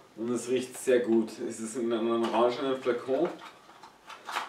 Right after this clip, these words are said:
der so ausschaut und riecht einzigartig.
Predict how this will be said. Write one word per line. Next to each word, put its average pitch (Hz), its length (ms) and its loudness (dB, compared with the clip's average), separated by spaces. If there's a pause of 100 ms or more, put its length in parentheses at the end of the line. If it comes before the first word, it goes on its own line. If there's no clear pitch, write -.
(800)
der 110 120 0
so 123 300 4
ausschaut - 520 4 (4000)
und 123 180 -2
riecht 135 420 0
einzigartig. 113 720 0